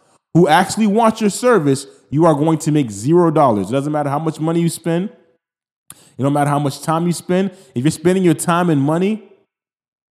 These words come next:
doing marketing strategies that don't work, or spending your time and money doing your marketing in a way that's ineffective, or marketing to the wrong people,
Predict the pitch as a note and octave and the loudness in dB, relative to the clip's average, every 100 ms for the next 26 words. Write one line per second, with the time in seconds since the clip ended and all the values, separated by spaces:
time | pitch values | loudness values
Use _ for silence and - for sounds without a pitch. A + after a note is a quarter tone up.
0 | _ _ _ _ - F3 D3+ C3+ E3+ F3 | _ _ _ _ 0 2 4 2 2 2
1 | D#3 - E3 E3 D3+ E3 D3+ - _ _ | -2 0 2 2 2 0 -2 -8 _ _
2 | _ _ - C3+ A2+ D3+ D3+ B2+ C3+ G#3+ | _ _ -4 -2 2 2 2 2 2 2
3 | - - _ _ _ - C#3+ - F3 F3+ | -2 -20 _ _ _ -4 -4 0 0 2
4 | E3 - E3 D#3+ C#3 D#3 F3 A#3+ - _ | 0 0 0 0 0 0 0 -2 -6 _
5 | _ _ _ _ _ _ _ _ _ _ | _ _ _ _ _ _ _ _ _ _
6 | _ - F#3 F#3 E3 D#3 C3+ E3 E3 D#3+ | _ 0 4 4 4 4 4 2 2 0
7 | D3+ B2 C#3+ D#3+ C#3 - D#3+ C3+ - D#3+ | 2 2 2 2 0 0 -2 -2 0 -2
8 | - G3 G3 - - _ _ _ _ _ | 0 -2 -2 -8 -20 _ _ _ _ _
9 | _ D3+ C3 C#3+ F3 E3+ D3+ D3 C#3+ E3 | _ -2 2 2 2 0 0 0 2 2
10 | D3+ G3+ A3 B3 C4+ - _ | 2 0 0 -2 -4 -8 _